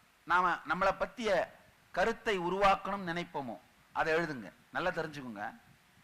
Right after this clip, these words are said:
உங்களை பற்றிய புதுமையான ஒரு கருத்தை உங்களால் உருவாக்கி கொள்ள முடியும்.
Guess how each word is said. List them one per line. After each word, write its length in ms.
உங்களை 480
பற்றிய 600
புதுமையான 840
ஒரு 180
கருத்தை 500
உங்களால் 460
உருவாக்கி 640
கொள்ள 280
முடியும். 440